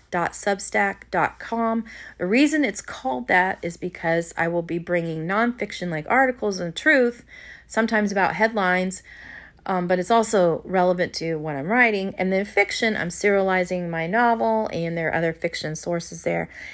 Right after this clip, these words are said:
And also you, uh, my podcast is on there as well.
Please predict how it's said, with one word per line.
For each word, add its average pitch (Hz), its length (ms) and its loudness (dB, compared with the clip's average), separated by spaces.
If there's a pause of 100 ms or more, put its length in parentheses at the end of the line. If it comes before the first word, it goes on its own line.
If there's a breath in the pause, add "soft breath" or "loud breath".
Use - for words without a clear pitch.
(520 loud breath)
And 175 340 0
also 175 300 -2
you, 165 340 -2 (880)
uh, 175 80 -4
my 160 200 4
podcast 170 760 -2
is 180 100 -2
on 175 220 0
there 156 180 0
as 165 180 -4
well. 269 300 2